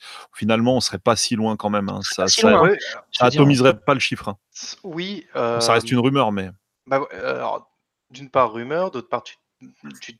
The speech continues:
Speaker 3: t'es sur Sony, mais, euh, de toute façon, la, a priori, les, les consoles de la prochaine génération, ça pourra aussi être évolutif dans le sens où ça fera appel à des aides de serveurs, euh,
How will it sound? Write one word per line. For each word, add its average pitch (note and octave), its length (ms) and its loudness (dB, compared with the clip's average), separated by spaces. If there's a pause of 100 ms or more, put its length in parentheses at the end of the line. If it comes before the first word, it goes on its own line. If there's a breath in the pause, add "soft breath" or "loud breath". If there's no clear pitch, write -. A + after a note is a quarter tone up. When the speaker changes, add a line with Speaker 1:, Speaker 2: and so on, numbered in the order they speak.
(120)
Speaker 3:
t'es B2 100 -10
sur A#2+ 200 -12
Sony, D3+ 680 -10
mais, D#3+ 420 -4
euh, A#2+ 400 -4
de A#2+ 120 -10
toute A#2+ 100 -14
façon, F3 480 -10
la, A#2 320 -8
a - 120 -8
priori, C3+ 320 -4
les, A#2 280 -6
les A2+ 120 -8
consoles B2+ 320 -8
de B2 40 -6
la A#2 80 -6
prochaine A#2+ 340 -10
génération, A#2 680 -10
ça - 480 -12
pourra B2 360 -4
aussi D3+ 340 -6
être D3 200 -6
évolutif A#2+ 540 -10
dans B2+ 80 -14
le - 60 -18
sens - 260 -12
où - 20 -18
ça B2+ 160 -8
fera B2 200 -4
appel E3 440 -4
à C3+ 160 -8
des A#2+ 300 -6
aides D#3 180 -2
de C3 100 -18
serveurs, C#3+ 640 -6
euh, C3+ 160 -16